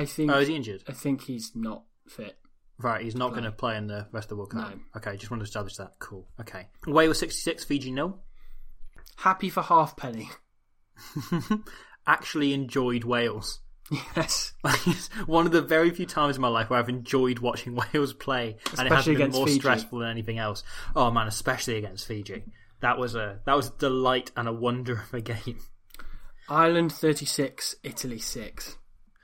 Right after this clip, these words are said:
Speaker 2: Oh, third place Italy.
Speaker 1: Yeah. Keith Earl's birthday.
Speaker 2: <laughs>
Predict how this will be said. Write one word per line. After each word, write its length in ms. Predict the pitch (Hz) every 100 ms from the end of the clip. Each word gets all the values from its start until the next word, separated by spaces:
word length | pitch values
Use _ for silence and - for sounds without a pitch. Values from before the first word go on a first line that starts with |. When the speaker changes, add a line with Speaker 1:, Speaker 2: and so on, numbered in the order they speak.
| -
Speaker 2:
Oh, 100 | 208
third 440 | 208 - 196 190
place 260 | - 156 139
Italy. 460 | 139 135 107 104 - _ _ _ _ _ _ _ _ 156
Speaker 1:
Yeah. 540 | 156 147 143 135 123 - - _ _ _ _ _
Keith 280 | - 180 156
Earl's 360 | 175 160 143 - - -
birthday. 520 | 147 131 - 117 113 - - _ _ _ _ _ _ _ _
Speaker 2:
<laughs> 280 | - -